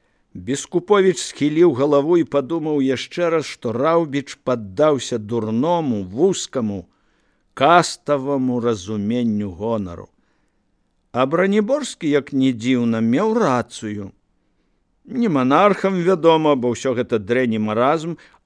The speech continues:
а сцягам паўстання хлопец мог бы зрабіцца. Ты, каго падчас ракавання пытаюць апошнім, а пасля перамогі садзяць за стол вышэй усіх.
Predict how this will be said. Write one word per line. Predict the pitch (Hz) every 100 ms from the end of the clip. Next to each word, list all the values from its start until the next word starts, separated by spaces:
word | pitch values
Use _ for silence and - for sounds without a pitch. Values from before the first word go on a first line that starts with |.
| _
а | 113
сцягам | 95 - - - 98 92 120 143
паўстання | - 185 185 - 226 208 208 208
хлопец | 131 127 123 165 -
мог | - 139 117
бы | 101 123
зрабіцца. | 123 147 135 95 82 - - 82 _ _ _ _ _ _ _ _ _ _ _ _ _ -
Ты, | 180 208
каго | - 139 123 151
падчас | 180 156 131 - 160 175 -
ракавання | 139 - 135 139 165 165 143 131
пытаюць | - 135 - 156 151 127 - 123
апошнім, | 101 156 170 - 113 101 87 - -
а | 123
пасля | 123 139 - 151
перамогі | 147 139 135 135 156 139 123
садзяць | 110 - 131 123 117 101
за | 92 110
стол | - - - 143 143 113
вышэй | 104 101 - 117 117 95 - -
усіх. | 101 - - - 104 92